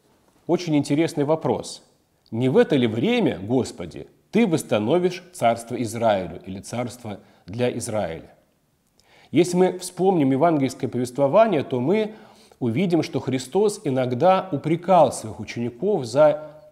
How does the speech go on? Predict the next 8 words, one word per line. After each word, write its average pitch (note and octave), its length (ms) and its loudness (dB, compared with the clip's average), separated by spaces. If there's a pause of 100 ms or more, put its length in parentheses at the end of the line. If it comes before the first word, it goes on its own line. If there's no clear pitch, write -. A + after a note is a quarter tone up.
(200)
недопонимание D#3+ 1000 4
ими, E3+ 580 2 (420)
э, G#2 280 4
каких-то C3+ 760 -2 (220)
сторон, D3 640 0 (440)
э, A2 200 -8
евангельского A#2 720 0
учения. A#2 560 -8